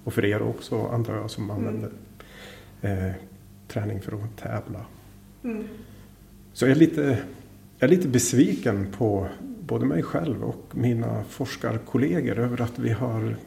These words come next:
Speaker 1: presterat så dåligt så här långt.
Speaker 2: Vad tror du, vad tänker du att det beror på? För du, du, du, du läste i princip alla forskningsrapporter som kommer om hund.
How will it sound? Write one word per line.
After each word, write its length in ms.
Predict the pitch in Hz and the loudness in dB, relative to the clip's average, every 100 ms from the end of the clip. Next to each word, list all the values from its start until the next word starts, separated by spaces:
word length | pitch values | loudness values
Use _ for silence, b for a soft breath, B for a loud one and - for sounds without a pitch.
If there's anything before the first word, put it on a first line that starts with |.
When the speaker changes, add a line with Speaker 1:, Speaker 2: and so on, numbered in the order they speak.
| - - | -18 -14
Speaker 1:
presterat 580 | - - 131 - - - | -10 -6 -2 -2 -2 -4
så 120 | 127 | -4
dåligt 720 | 117 139 120 113 170 - - - - - | -2 -2 0 -2 -4 -8 -20 -20 -20 -12
så 140 | - | -6
här 140 | 117 | -4
långt. 500 | 120 - 123 - - - - - - - - - - | -4 -6 -8 -10 -20 -20 -20 -20 -20 -20 -20 -16 -4
Speaker 2:
Vad 220 | 269 269 | -4 -2
tror 200 | 254 240 | 0 0
du, 240 | 240 233 202 - - | 0 -2 -4 -8 -6
vad 140 | 247 | -4
tänker 280 | 262 240 - | -2 -2 0
du 40 | 233 | 0
att 120 | 233 | 0
det 100 | 226 | -2
beror 240 | 208 294 311 | -2 -4 -4
på? 140 | 185 180 - | -4 -6 -4
För 60 | 262 | 0
du, 220 | 302 311 | 4 2
du, 440 | - 285 277 269 220 | 2 -2 -2 -2 -4
du, 100 | 269 - 208 269 | -8 -8 -4 -2
du 120 | 285 | 0
läste 420 | 277 269 277 - | 2 2 0 0
i 260 | 269 220 220 | 2 2 0
princip 380 | 240 208 226 175 | -2 -4 -6 -2
alla 260 | 202 262 311 | 0 0 0
forskningsrapporter 720 | 214 - 208 - 180 185 180 | -2 -6 -10 -10 -10 -10 -10
som 160 | 190 185 | -10 -8
kommer 300 | 185 175 175 | -6 -4 -4
om 80 | |
hund. 200 | 185 190 | -4 -4